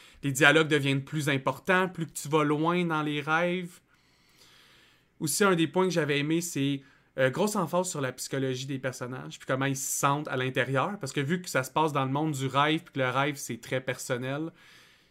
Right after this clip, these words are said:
il y a une grosse emphase sur comment les personnages se sentent au travers de tout ça. Je trouvais ça bien. Encore une fois, j'aime les dialogues. Fait que quand les dialogues sont riches de quotes, euh, très positifs pour moi.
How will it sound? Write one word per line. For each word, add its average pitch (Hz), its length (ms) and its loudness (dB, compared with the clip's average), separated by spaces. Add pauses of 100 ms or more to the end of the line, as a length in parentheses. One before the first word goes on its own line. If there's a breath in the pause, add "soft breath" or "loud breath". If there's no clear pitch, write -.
(200 soft breath)
il 135 80 2
y - 20 4
a - 20 6
une 139 120 2
grosse 151 260 0
emphase 147 340 0
sur 147 80 -10
comment 131 180 -4
les 131 100 -2
personnages 135 420 -8
se 120 100 -6
sentent 160 380 -6
au 147 80 -8
travers 151 320 -6
de 151 80 -8
tout 135 140 -14
ça. 180 180 -10 (720)
Je - 100 -14
trouvais 135 200 -2
ça 131 160 0
bien. 131 420 -4
Encore 143 220 -2
une 135 60 -2
fois, 151 200 -2
j'aime 131 260 -2
les 120 140 -8
dialogues. 127 580 -4
Fait 127 120 -8
que 120 60 -10
quand 131 80 2
les 131 120 0
dialogues 131 400 0
sont 123 220 -2
riches 143 260 -2
de 175 100 4
quotes, 143 500 0
euh, 123 200 -6 (540 soft breath)
très 170 180 4
positifs 160 500 -4
pour 127 160 -2
moi. 151 280 -4